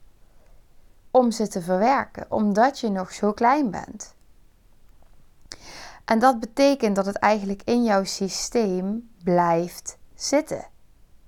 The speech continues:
Totdat jij als volwassene terug kan naar die kindtijd, of naar dat innerlijk kind eigenlijk, om dat stukje te helen.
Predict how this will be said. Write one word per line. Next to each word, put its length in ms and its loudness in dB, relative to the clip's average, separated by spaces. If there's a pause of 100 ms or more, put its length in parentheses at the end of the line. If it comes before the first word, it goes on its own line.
(600)
Totdat 640 2
jij 640 2
als 200 -2
volwassene 1080 -2 (1160)
terug 540 0
kan 520 0 (260)
naar 380 2
die 320 -4 (520)
kindtijd, 880 -2 (460)
of 140 -8
naar 200 6
dat 200 2
innerlijk 500 0
kind 300 0
eigenlijk, 680 -8 (100)
om 260 2
dat 200 0
stukje 400 -4
te 120 -8
helen. 640 -2